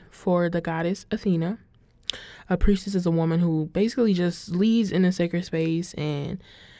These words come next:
has specific duties to kinda carry out, um, in a sacred space. Athena,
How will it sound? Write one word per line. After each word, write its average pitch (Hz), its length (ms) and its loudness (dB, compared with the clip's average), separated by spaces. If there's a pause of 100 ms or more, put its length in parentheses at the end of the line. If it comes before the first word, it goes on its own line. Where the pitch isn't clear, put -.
(120)
has 160 520 2
specific - 1000 0
duties 165 300 0
to 160 120 -4
kinda 160 280 -2
carry 160 440 -2
out, 147 340 -4 (200)
um, 160 600 -4 (220)
in 160 480 -2 (580)
a 170 80 -2
sacred - 340 -6
space. - 480 -18 (1500)
Athena, 269 640 2